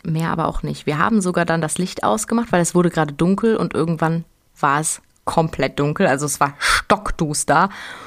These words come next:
Und wir haben, manchmal vergessen wir Taschenlampen, wir filmen dann immer mit der Handykamera, mit Blitz, damit wir alles drauf haben. Und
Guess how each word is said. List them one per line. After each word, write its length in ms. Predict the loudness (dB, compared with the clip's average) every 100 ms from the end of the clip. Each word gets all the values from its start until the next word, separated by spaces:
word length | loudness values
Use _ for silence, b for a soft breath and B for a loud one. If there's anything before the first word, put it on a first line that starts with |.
| B _
Und 240 | -6 -6 -6
wir 120 | -6
haben, 220 | -4 -6 -8 -8
manchmal 420 | -6 -6 -4 -4
vergessen 340 | -4 -6 -6
wir 80 | -6
Taschenlampen, 540 | -6 -2 0 0 -2
wir 60 | -4
filmen 280 | 0 4 4
dann 160 | 2
immer 280 | -2 -2 -2
mit 180 | -2 -2
der 80 | -2
Handykamera, 800 | 0 -2 -4 -2 -2 0 2 2
mit 300 | 0 -4 0
Blitz, 360 | 0 0 -2
damit 280 | 0 -2 2
wir 60 | 2
alles 200 | 2 2
drauf 300 | 4 4 4
haben. 240 | 2
Und 80 | 2